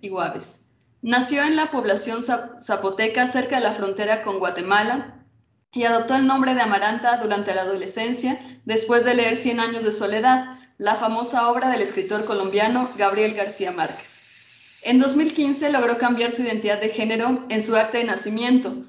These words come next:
lo cual le permitió cambiar otros documentos oficiales como el pasaporte. Esto fue posible a partir de las reformas aprobadas por lo que fuera en su momento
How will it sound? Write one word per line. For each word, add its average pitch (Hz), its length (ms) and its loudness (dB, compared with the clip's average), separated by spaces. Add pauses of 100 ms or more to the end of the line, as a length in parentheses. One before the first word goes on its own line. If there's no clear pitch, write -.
(140)
lo 233 180 -4
cual 285 180 4
le 294 80 0
permitió 233 460 -4
cambiar 226 400 -2
otros 240 240 -2
documentos 208 520 -2
oficiales 233 600 2
como 202 220 -2
el 190 80 -2
pasaporte. 202 680 -2 (460)
Esto 240 280 0
fue 269 160 2
posible 254 420 4
a 262 100 2
partir 220 300 -2
de 233 100 0
las 233 140 2
reformas 220 500 -2
aprobadas 220 880 0
por 214 160 -4
lo 214 80 0
que 220 100 0
fuera 233 220 0
en 247 80 4
su 247 120 0
momento 240 540 2